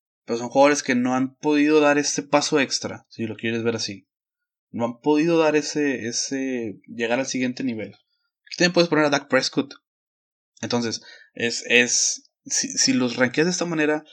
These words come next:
se vuelve interesante todas las cuestiones de contratos del que está hablando ahorita en Dallas. Porque, oye, me convendrá pagarle, llegará a ser de la, de la élite, no llegará a ser,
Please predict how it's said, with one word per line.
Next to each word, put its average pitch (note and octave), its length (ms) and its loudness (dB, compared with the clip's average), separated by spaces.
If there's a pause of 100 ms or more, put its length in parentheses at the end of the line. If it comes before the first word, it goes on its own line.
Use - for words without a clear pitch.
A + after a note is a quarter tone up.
(540)
se - 100 0
vuelve B2+ 200 4
interesante C3+ 600 0
todas C3+ 220 2
las C#3 160 0
cuestiones B2 340 -2
de C#3 80 -2
contratos A#2 580 -4
del A#2 200 -6
que - 80 -12
está G#2+ 200 -8
hablando B2 240 -4
ahorita A#2 220 -4
en B2+ 80 0
Dallas. B2+ 540 -2 (840)
Porque, F#2+ 320 -6
oye, A#2+ 160 4
me A#2 140 -2
convendrá A2+ 440 -2
pagarle, E3 520 4
llegará A#2 340 2
a A#2 60 -4
ser D3 220 0
de D3 100 2
la, C3 320 2
de A2+ 100 -4
la A2 160 -2
élite, D3 580 0
no A#2 140 -2
llegará B2 320 0
a A#2+ 60 -2
ser, D3 420 -4